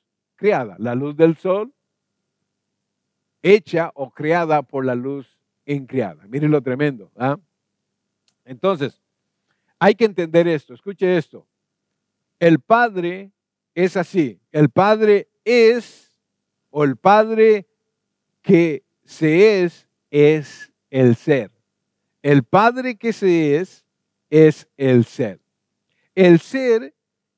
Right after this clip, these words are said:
que por una distancia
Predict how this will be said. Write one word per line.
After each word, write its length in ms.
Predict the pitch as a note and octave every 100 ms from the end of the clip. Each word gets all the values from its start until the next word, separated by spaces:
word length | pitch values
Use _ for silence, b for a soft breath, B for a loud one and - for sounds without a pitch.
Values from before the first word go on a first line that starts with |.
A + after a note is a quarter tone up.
| _
que 200 | - G3
por 340 | D#3 F3+ E3 D#3 C3 B2 _ _ G3+
una 420 | A3 B3+ C4 - _
distancia 1300 | D3+ E3 C#3+ - G3+ A3+ B3 A3 - A#3 A3+ G3+